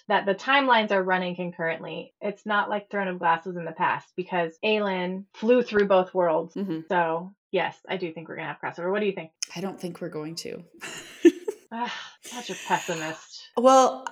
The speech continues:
Speaker 2: I don't know if it's more out of, like, I'm trying to keep my expectations really low <laughs> because
Speaker 1: Yeah, it's probably a good thing.
Speaker 2: if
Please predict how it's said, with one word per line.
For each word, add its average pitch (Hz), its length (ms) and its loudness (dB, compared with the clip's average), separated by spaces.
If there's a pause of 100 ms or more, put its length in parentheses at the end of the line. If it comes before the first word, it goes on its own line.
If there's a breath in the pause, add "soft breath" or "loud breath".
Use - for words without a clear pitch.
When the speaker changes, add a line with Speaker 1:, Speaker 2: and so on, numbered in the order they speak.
Speaker 2:
I 294 100 6
don't 330 220 6
know 240 480 4
if 226 180 0
it's 220 200 0
more 226 320 2
out 196 200 6
of, 202 160 2
like, 180 340 2 (280 loud breath)
I'm 226 180 4
trying 233 340 4
to 220 120 0
keep 208 380 -6 (160)
my 185 380 0
expectations 175 1200 -2
really 165 300 2
low 160 600 -2 (120)
<laughs> - 500 -4
because 233 460 4
Speaker 1:
Yeah, 208 260 4
it's 202 120 -2
probably 185 260 0
a 175 60 -2
good 185 160 -8
thing. 185 300 -12
Speaker 2:
if 202 480 2